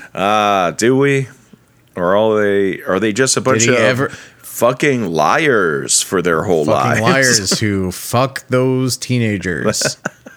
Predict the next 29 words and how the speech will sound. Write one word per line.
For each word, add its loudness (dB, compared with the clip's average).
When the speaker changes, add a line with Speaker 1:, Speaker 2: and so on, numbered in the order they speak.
Speaker 2:
Right? -2
Speaker 1:
Yep. 4
Speaker 2:
Doesn't 2
he, 2
like, 0
fuck 0
a -2
teenager 0
at 0
one -2
point? -2
Except -2
in -2
his -2
telling -2
of -4
it, -4
he -2
goes, -2
"I 0
can't. -4
Speaker 1:
Yeah. 4
Speaker 2:
I'm -2
sorry." 0
Speaker 1:
Yeah, 2
but 0
in 0
reality, 0
Speaker 2:
Yeah. -6